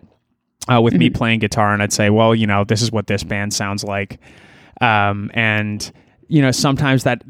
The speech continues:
Speaker 1: sometimes that goes really well, <laughs> sometimes it doesn't.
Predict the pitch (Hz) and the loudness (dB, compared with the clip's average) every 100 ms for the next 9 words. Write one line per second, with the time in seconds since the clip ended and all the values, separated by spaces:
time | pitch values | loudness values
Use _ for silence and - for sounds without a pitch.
0 | - 127 143 135 127 127 117 120 117 120 | -12 -4 0 0 2 0 0 0 2 2
1 | 113 120 127 123 - 123 107 120 104 113 | 4 4 4 2 -2 -4 -4 -6 -6 -8
2 | - 135 127 131 127 | -2 0 2 0 -2